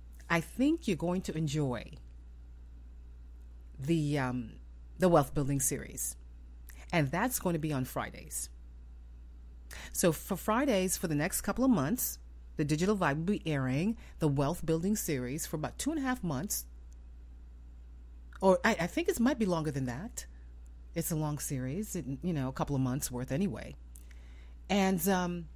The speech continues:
you're going to really, uh, be able to hear some really good stuff. So this is gonna be, the wealth building series is a series that you can listen to, but it's also a series that you can purchase and buy. That includes the workbook and a whole lot of stuff that you can sit down and do for yourself in the,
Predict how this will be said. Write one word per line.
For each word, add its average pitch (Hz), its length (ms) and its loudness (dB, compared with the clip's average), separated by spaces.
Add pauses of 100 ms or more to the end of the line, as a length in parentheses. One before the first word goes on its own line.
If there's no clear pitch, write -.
(720)
you're 95 100 8
going 247 240 10
to 277 120 6
really, 208 400 6 (160)
uh, 165 280 2
be 147 160 4
able 165 160 4
to 175 120 -2
hear 156 180 0
some 147 260 2
really 147 200 2
good 139 160 -2
stuff. - 440 -8 (320)
So 170 200 6
this 180 200 4
is 247 80 4
gonna 208 160 4
be, 185 280 2 (260)
the 165 80 6
wealth 214 300 6
building 214 240 10
series 175 400 4
is 160 180 0
a 151 60 2
series 190 400 2
that 143 180 0
you 151 60 0
can 123 240 0
listen 202 300 6
to, 254 280 2 (340)
but 160 120 2
it's 151 120 0
also 277 300 4
a 247 60 6
series 190 320 2
that 170 160 0
you 151 80 -4
can 147 100 0
purchase - 380 6
and 147 100 2
buy. 110 380 -2 (640)
That 151 140 6
includes 139 320 2
the 139 40 2
workbook 180 640 4
and 143 80 2
a 135 60 4
whole 185 120 2
lot 175 160 0
of 165 60 -2
stuff 143 200 0
that - 120 -4
you 139 40 -2
can 131 100 2
sit 147 180 2
down 143 160 0
and 127 100 2
do 135 120 2
for 131 100 -6
yourself 127 460 -2
in 123 100 2
the, 117 80 -4